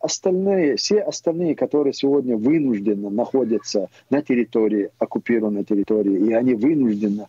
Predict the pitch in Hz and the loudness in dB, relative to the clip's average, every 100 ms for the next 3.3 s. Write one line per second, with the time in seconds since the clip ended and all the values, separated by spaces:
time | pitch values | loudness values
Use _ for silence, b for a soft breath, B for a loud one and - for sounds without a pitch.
0 | b - - 151 143 170 127 110 113 107 | b -2 0 0 0 0 0 -2 -2 -2
1 | - - 127 - - 123 107 104 117 147 | -4 -6 -4 -2 0 0 0 0 2 2
2 | 233 214 101 b b b - - - 104 | 2 0 -2 b b b -10 -6 -2 0
3 | 104 113 | 2 0